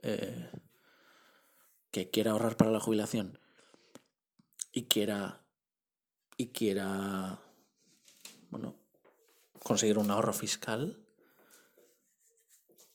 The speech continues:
pues que no quiera asumir un riesgo, ese es el producto que recomiendo. Lo tienen todas las aseguradoras, que, que tengan productos de, de ahorro, lo tienen todos,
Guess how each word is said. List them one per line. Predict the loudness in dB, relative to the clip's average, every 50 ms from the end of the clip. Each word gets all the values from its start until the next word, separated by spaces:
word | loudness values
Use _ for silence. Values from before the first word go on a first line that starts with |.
| _ _ _ _ _ _ _ _
pues | -20 -18
que | -12 -10 -8
no | -8 -6 -4
quiera | -4 -2 -2 0
asumir | 0 0 2 2 2 0
un | 0 -2
riesgo, | -2 0 0 0 0 0 -2 -4 -4 -6 -12 _ _ _ _ _ _ _
ese | -4 -2 0
es | 0 0
el | -2 -2
producto | 0 0 0 0 0 -2 -4
que | -2 -2
recomiendo. | -4 -4 -4 -4 -2 0 0 0 0 -2 -6 -10 -14 _ _ _ _ _ _ _ _ _ _ _ _ _ _ _ _ _ _ _ _ -20 -14 -14 -12 -12 -12 -14 -12 -10 -4
Lo | -4 -4 0
tienen | 2 2 2 4
todas | 6 6 6 6
las | 4 2
aseguradoras, | -2 -4 -4 -4 -2 0 0 0 0 0 -2 -4 -6 -8
que, | -6 -6 -6 -6 -8 -10 -14 -18 -20 -20 -20 -18 -18 -20 -14 -4
que | 0 0 0
tengan | 2 2 4 4 4 4
productos | 6 6 4 4 4 4 2 2 2
de, | 2 0 0 0 -2 -4 -4 -2 0 2 2 2 0 -2 -10 -14 -18 -18 -20 -20 _ _ _ -14
de | -6 -4 -2
ahorro, | 2 4 4 6 6 6 4 2 -2 -6 -18 _ -20 -20 -20 -20 -20 -20 -20 -20 _ _ _ _ _ _ _ _ _ -14 -8
lo | -8 -6
tienen | -4 -2 -2 0 -2 -2
todos, | 0 2 2 2 2 0 -2 0